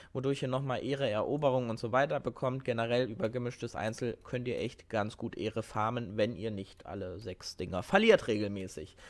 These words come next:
Ähm, dazu Rauferei, Tiefenwind, Schuss, äh, ja, wer's mag. Mein B G ist es nicht so unbedingt, die Tiefenwindschlucht, aber es ist ein bisschen Abwechslung, also von daher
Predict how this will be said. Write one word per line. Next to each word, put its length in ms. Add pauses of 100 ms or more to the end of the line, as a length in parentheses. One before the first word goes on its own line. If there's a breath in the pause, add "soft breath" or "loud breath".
(240 loud breath)
Ähm, 600 (760)
dazu 400
Rauferei, 560
Tiefenwind, 920
Schuss, 580 (380 loud breath)
äh, 300 (160)
ja, 280 (920)
wer's 500
mag. 400 (360)
Mein 680
B 120
G 200
ist 160
es 140
nicht 180
so 140
unbedingt, 640
die 80
Tiefenwindschlucht, 840
aber 320 (300 loud breath)
es 120
ist 140
ein 80
bisschen 300
Abwechslung, 560
also 180
von 220
daher 400